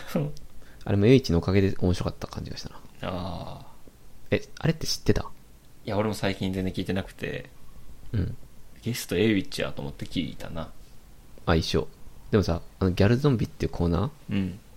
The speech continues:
Speaker 1: あ、やばそうじゃない？
Speaker 2: <laughs> 不安。
Speaker 1: <laughs> Rさんがなんか、「うー」とか言って喋るんやけど、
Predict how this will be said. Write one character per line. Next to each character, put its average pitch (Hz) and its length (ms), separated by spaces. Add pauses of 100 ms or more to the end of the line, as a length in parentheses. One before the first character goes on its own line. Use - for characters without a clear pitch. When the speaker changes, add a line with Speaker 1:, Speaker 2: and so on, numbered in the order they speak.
(1080)
Speaker 1:
あ、 98 80
や 92 160
ば 110 80
そ 147 120
う 135 40
じ - 60
ゃ - 20
な 90 120
い？ - 140 (800)
Speaker 2:
<laughs> - 1040
不 - 180
安。 107 260
Speaker 1:
<laughs> - 60 (880)
R 135 200
さ 87 140
ん 85 60
が - 80
な 90 80
ん - 40
か、 - 220 (240)
「う 143 80
ー」 160 600
と - 120
か - 60
言 - 20
っ - 20
て - 280 (360)
喋 92 200
る - 100
ん - 20
や - 0
け - 60
ど、 - 80